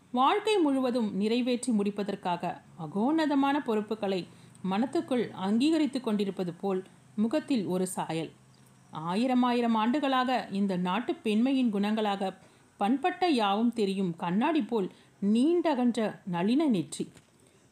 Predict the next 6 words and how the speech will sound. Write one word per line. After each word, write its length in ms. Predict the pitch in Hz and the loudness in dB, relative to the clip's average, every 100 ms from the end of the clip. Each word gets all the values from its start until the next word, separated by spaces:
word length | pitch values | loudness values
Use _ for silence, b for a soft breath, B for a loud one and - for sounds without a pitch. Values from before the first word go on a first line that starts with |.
| - | -12
பூரணியைப் 580 | - 302 415 349 233 208 | -2 0 2 2 0 0
போல் 220 | 254 202 - _ | -2 -2 -4 _
பூரணியால் 560 | - 220 262 254 247 247 | -4 0 0 2 0 0
தான் 200 | 269 359 | 0 2
இருக்க 220 | 262 220 220 | 0 0 0
முடியும் 360 | 208 196 190 | 0 0 -4